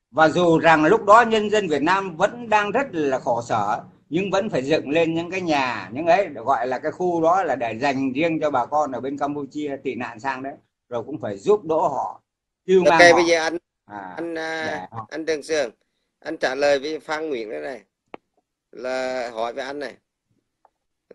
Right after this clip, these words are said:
Speaker 2: Bác Ngơ này. Anh, à, Phan Nguyễn này.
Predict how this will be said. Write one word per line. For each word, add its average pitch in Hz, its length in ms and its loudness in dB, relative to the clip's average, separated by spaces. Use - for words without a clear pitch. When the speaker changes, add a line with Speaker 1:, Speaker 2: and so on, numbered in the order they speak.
Speaker 2:
Bác 123 280 -8
Ngơ 147 260 2
này. 120 200 -4
Anh, 127 200 -14
à, 131 220 -8
Phan 139 240 -6
Nguyễn 113 220 -6
này. 127 160 -12